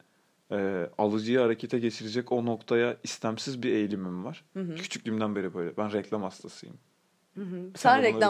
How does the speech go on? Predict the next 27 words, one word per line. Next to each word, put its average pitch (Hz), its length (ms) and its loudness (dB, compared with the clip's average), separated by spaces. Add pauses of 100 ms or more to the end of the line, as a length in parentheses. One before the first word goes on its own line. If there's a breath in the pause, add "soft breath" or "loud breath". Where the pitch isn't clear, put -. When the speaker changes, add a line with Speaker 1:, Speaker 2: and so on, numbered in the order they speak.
(120)
Speaker 1:
konuştun. 185 120 6
Speaker 2:
olsaydın 226 420 4
keşke 240 320 4
benim 269 160 4
Speaker 1:
Evet. 277 120 6
Speaker 2:
yerime. 190 340 2 (140)
<laughs> - 120 2
Speaker 1:
Belki 127 340 8
beraber 120 540 6
bir 151 80 2
<laughs> 127 280 0
reklam 113 380 0
ofisi - 320 -6
açarız. - 380 -12 (760 loud breath)
Yani 101 260 2 (100)
eğitimini 104 380 0
aldıktan 92 380 -2
sonra 90 240 -6
artık 87 240 -6
öyle 92 240 0
basit - 300 -6
işler - 220 -2
olmadığını 98 400 0
farkındayım. 104 580 2
Senin 104 240 2
sayende 98 720 2
Speaker 2:
Hı - 60 -14